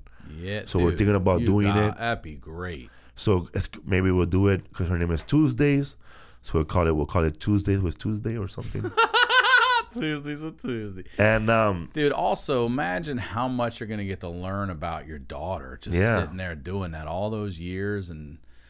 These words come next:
Speaker 1: I mean, most people never get that opportunity.
Speaker 2: Yeah.
Speaker 1: Can I ask you a personal question?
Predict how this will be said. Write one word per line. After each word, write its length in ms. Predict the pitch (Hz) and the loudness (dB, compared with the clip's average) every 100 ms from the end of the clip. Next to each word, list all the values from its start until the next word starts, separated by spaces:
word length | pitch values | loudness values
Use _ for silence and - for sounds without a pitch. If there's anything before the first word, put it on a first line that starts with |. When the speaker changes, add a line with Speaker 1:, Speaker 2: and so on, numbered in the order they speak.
| - - - | -20 -20 -8
Speaker 1:
I 40 | |
mean, 160 | 95 92 | -6 -2
most 280 | 104 120 - | -2 -2 -4
people 260 | 90 82 | -8 -6
never 420 | 87 92 120 98 | -6 -2 -2 -2
get 220 | 78 78 - | -6 -8 -8
that 180 | 87 | -6
opportunity. 720 | 85 69 - - 76 71 69 82 | -6 -8 -12 -16 -16 -14 -10 -2
Speaker 2:
Yeah. 420 | 87 98 95 69 64 - | 0 2 0 -2 -10 -8
Speaker 1:
Can 140 | 123 | -2
I 140 | 117 120 | 0 2
ask 280 | 120 113 - | 0 -2 -4
you 380 | 117 110 107 90 | -4 -2 -4 -8
a 60 | |
personal 420 | 104 110 104 107 | -6 -4 -4 -8
question? 580 | 95 104 104 - 117 117 | -6 -4 -6 -8 -12 -14